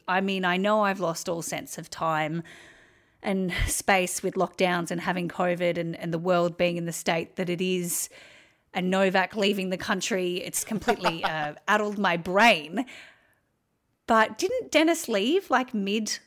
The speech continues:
Speaker 1: last year? And, and there's just still no, no word. I just, I know they've got to do an extensive search and appoint someone who can really turn, uh, the ship around in terms of its culture. But goodness me, it just feels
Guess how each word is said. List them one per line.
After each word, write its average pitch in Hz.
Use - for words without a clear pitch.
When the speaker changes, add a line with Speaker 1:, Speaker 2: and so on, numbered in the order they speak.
Speaker 1:
last 196
year? 175
And, 262
and 262
there's 254
just 269
still 254
no, 233
no 226
word. 196
I 165
just, -
I 208
know 220
they've 214
got 196
to 185
do 185
an 180
extensive 170
search 170
and 180
appoint 175
someone 165
who 170
can 165
really 180
turn, 170
uh, 160
the 160
ship -
around 160
in 165
terms 180
of -
its -
culture. -
But 214
goodness 247
me, 208
it -
just -
feels 185